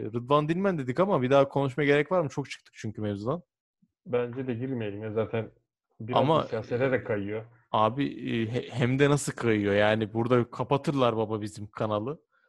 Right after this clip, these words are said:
Speaker 1: Öyle böyle küfürler, küfür etmiş ya <laughs> bildiğin. Aa, yani
Speaker 2: Bir geri sardırıp izlerim ben programdan sonra.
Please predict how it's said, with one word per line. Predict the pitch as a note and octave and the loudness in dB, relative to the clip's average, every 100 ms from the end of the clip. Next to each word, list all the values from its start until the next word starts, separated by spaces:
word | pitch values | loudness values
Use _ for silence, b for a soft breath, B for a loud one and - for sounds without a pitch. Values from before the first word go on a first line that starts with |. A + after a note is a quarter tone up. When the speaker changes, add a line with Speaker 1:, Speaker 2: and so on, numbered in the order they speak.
| _ _ _ _ _ _ _ | _ _ _ _ _ _ _
Speaker 1:
Öyle | B2+ A2+ C3 D3 | 0 4 4 6
böyle | C#3 C3 B2 | 6 4 0
küfürler, | B2 - B2+ C3+ C3 | -6 -8 2 4 4
küfür | B2 - - G#3+ | 0 -10 4 6
etmiş | F3+ - A2+ - | 6 2 -12 2
ya | C#3+ G3 - | 2 2 -2
<laughs> | C3+ | -4
bildiğin. | A2 C3 A#2+ _ _ B B B B _ _ _ _ _ _ _ _ _ _ - | -6 -10 -14 _ _ B B B B _ _ _ _ _ _ _ _ _ _ -6
Aa, | A#2+ G#2+ G#2+ | -2 0 0
yani | G#2 A2 A#2+ B2 A#2+ _ _ _ _ _ _ _ | 0 -2 -2 -6 -10 _ _ _ _ _ _ _
Speaker 2:
Bir | C3+ | -2
geri | B2 C3+ D3 | 2 2 2
sardırıp | C3+ B2+ B2+ C3 B2+ | 0 2 -2 -4 -8
izlerim | B2+ B2 A2 | -4 -2 -2
ben | G#2 - | -4 -6
programdan | G#2+ G2+ G2 G2 G2 | -8 -6 -6 -6 -8
sonra. | - F#2+ G#2+ | -10 -12 -12